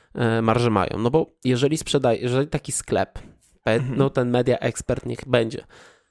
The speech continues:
Speaker 1: sprzedaje konsolę i sprzedaje konsolę all digital,
Speaker 2: Mhm.
Speaker 1: klient więcej się nie pojawi.
Speaker 2: No, no.
Speaker 1: Nie ma
Speaker 2: Ewentualnie po gry.
Speaker 1: Więc jeżeli klient, więc
Speaker 2: Nawet
Speaker 1: jeżeli
Speaker 2: nie.
Speaker 1: sklepy będą chciały, no nie, po, po gry nie.
Speaker 2: No, no, właśnie,
Speaker 1: Bo
Speaker 2: też,
Speaker 1: to
Speaker 2: też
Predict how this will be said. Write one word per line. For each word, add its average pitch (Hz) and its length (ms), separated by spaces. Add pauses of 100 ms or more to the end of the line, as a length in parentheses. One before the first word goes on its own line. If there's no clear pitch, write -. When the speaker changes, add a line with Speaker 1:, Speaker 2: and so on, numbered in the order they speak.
Speaker 1:
sprzedaje 139 440
konsolę 120 540 (140)
i - 60
sprzedaje 135 340
konsolę 135 640
all 131 220
digital, 123 680 (720)
Speaker 2:
Mhm. 131 280 (320)
Speaker 1:
klient 135 380
więcej 117 280
się 143 160
nie 151 120
pojawi. 127 460 (720)
Speaker 2:
No, 190 280
no. 143 280
Speaker 1:
Nie 147 260
ma 180 100
Speaker 2:
Ewentualnie 147 460
po - 240
gry. 95 320 (540)
Speaker 1:
Więc 135 220
jeżeli 147 440
klient, 139 680 (100)
więc 123 160
Speaker 2:
Nawet 127 140
Speaker 1:
jeżeli 135 220
Speaker 2:
nie. 131 80
Speaker 1:
sklepy 165 440
będą 107 280
chciały, 117 200
no 147 60
nie, 196 220
po, - 120 (300)
po 117 120
gry 135 220
nie. 160 200 (500)
Speaker 2:
No, 131 200
no, 120 160
właśnie, 110 300
Speaker 1:
Bo 123 100
Speaker 2:
też, 113 160
Speaker 1:
to 123 100
Speaker 2:
też 117 100